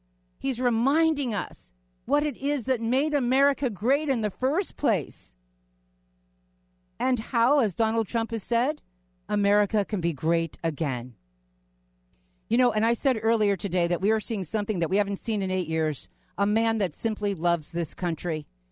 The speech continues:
and believes in the greatness of this country, a man who makes no apologies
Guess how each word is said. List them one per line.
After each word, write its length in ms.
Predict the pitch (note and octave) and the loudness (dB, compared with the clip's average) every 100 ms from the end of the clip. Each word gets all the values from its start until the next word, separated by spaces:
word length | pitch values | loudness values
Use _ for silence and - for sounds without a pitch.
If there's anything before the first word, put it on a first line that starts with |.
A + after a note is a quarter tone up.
| _ | _
and 140 | G#3 G#3+ | -2 0
believes 380 | G#3+ A3 G#3+ | 0 0 -2
in 80 | A3+ | -2
the 80 | G#3 | -4
greatness 500 | D#3+ G3 G3 F3+ D#3+ | -2 -2 0 -4 -4
of 120 | D#3+ | -2
this 160 | D#3 - | -2 -2
country, 420 | E3 D3+ D#3 C#3+ - _ | -4 -2 -4 -8 -10 _
a 60 | G3+ | 0
man 420 | G#3+ C4+ F4+ F#4+ | 2 2 2 0
who 120 | C4+ | 0
makes 300 | A3 G#3+ - | 0 -2 -2
no 220 | A3 D#4+ | 0 2
apologies 880 | G4+ F4+ - F#4 G#4+ C#4 F3 F#3 G#3 | 2 -2 -2 -2 0 -2 -2 -2 -4